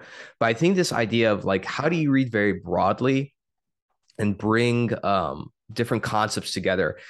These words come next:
that, that gives you a lot of, um, uh, it, it makes you a very dynamic thinker,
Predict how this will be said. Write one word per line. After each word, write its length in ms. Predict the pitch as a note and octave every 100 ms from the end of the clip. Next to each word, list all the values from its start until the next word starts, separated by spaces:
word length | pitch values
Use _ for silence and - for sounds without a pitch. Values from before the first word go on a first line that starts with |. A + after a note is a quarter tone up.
| - _
that, 320 | D3+ D3 F#3+ _
that 300 | C3 F3 C#3+
gives 260 | C#3 C3 B2+
you 240 | A#2 -
a 100 | F2+
lot 440 | G2 F#2+ G#2 A#2 A2
of, 360 | G2+ F#2 F#2 -
um, 380 | E2+ D2+ C#2 - _ _ _ _ _ _ _ -
uh, 340 | C#2+ C#2 B1+ - _ _ _ _ _
it, 200 | G2 -
it 80 | A#2
makes 260 | B2 D3 D#3
you 120 | C3+
a 20 |
very 420 | G2+ G#2+ G#2 A2
dynamic 580 | F#2+ - F2+ F2+ E2+ -
thinker, 480 | - B1+ - -